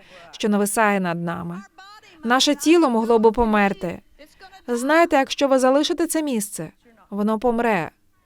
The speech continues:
Але ви не помрете. Подумайте про ці речі, церкво. Ці речі належать нам.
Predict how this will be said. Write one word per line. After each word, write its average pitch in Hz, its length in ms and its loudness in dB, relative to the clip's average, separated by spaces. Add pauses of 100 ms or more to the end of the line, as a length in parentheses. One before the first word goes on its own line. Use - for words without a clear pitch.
(1000)
Але 254 260 2
ви 294 200 0
не 247 160 -2
помрете. 202 720 -4 (540)
Подумайте 320 460 0
про 226 160 -2
ці 220 140 -4
речі, 214 300 -2
церкво. 202 500 -4 (300)
Ці 277 140 2
речі 285 320 4
належать 233 500 0
нам. 196 440 -6